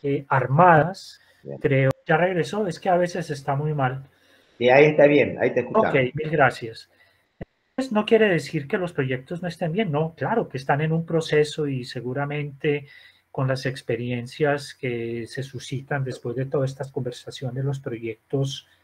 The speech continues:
Speaker 1: siguen desarrollándose en ellos mismos. Así que yo los felicito. Creo que el marco teórico y el marco conceptual, Omar, está muy bien, está muy armado.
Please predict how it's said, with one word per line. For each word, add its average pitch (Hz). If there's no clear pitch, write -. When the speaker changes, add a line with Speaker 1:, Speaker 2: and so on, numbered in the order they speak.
Speaker 1:
siguen 147
desarrollándose 139
en 110
ellos 120
mismos. 117
Así 135
que 156
yo 151
los 160
felicito. 123
Creo 151
que -
el 131
marco 127
teórico 135
y 131
el 123
marco 127
conceptual, 123
Omar, 127
está 120
muy 123
bien, 175
está 131
muy 131
armado. 156